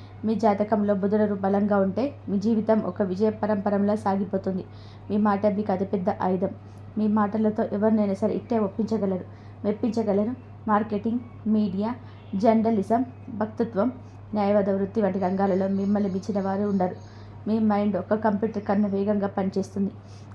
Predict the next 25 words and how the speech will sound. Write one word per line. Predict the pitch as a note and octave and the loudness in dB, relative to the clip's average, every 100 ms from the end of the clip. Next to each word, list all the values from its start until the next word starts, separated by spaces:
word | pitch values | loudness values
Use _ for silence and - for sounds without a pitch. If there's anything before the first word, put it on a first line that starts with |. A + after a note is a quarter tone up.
| A3 | -4
కష్టమైన | A3+ C4 A3+ A3 | 0 2 2 2
విషయాల్లో | G#3 - A3 G#3 | 0 0 0 0
కూడా | G3 G3+ A3 | 0 2 0
చాలా | A3 G#3+ G3+ F#3+ | 2 2 2 2
తేలికగా | A3 G3+ G#3 G3 G#3 - | 2 0 0 -2 -2 -2
అర్థం | F#3 F3+ G3+ G#3 | -2 2 2 0
చేసుకోగలరు. | G3+ - G3 F3+ F#3+ G3 - - - - - | -4 -2 -4 -2 -2 -4 -10 -16 -18 -12 0
వ్యాపారంలో | G#3 G#3+ A3+ G#3+ G#3 G#3 | 2 4 4 4 4 2
మీరు | G#3 G#3 | 0 0
మేధావులు. | G3+ G3 G3+ F#3 A#3 - - - - - - | 0 2 2 2 0 -4 -12 -18 -16 -14 -4
మీ | G#3 | 0
ఎక్కడ | G#3+ A3 A#3 A3+ | 0 0 -2 0
పెట్టుబడి | G3 A3 G3+ | 0 2 2
పెట్టాలి, | G3 G3+ G#3 G#3 - | 2 0 0 0 -2
ఎలా | G#3 A3 | 0 2
లాభాలు | G#3+ G3 F#3+ G3+ G3 | 2 2 2 2 0
సంపాదించాలనే | G#3+ G3 G3 G3 G3 G3+ F#3+ | 0 0 -2 -2 -2 0 0
విషయాన్ని | F#3 F#3 A3 G3 G3+ | -2 0 0 2 2
మీకు | F#3+ - | 0 -2
సహజంగానే | G3+ G3+ G#3 G3 G3 | -2 0 0 2 2
తెలుస్తుంది. | G#3+ F#3+ G3 - F#3 - - - - - | 2 0 -4 -4 -4 -4 -12 -16 -14 0
అయితే | F#3+ G#3+ F#3+ F#3+ - - - | 0 2 0 -2 -6 -14 -4
అదే | G3+ A3+ | 0 2
బుధుడు | G#3+ A3 G#3+ G#3 | 4 4 4 2
బలహీనపడితే | G3+ G#3 A3 G#3 G3 F3+ A#3 | 2 2 2 0 0 -2 -2